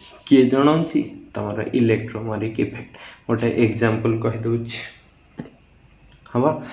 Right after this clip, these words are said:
ସପୋଜ୍ ତମେ ଏଇଠି ସି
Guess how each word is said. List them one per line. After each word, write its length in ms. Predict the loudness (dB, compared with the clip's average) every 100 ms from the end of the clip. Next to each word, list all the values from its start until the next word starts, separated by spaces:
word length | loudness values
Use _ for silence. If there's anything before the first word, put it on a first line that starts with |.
| -16 -10
ସପୋଜ୍ 440 | -2 -2 0 -2 0
ତମେ 280 | 0 0 0 0 -2 -6 -14 -8
ଏଇଠି 360 | -2 0 -2 -8 -10 -18 -20 -20 -20 -20 -20 _ _ _ _ _ _ -20 -18
ସି 220 | -10 4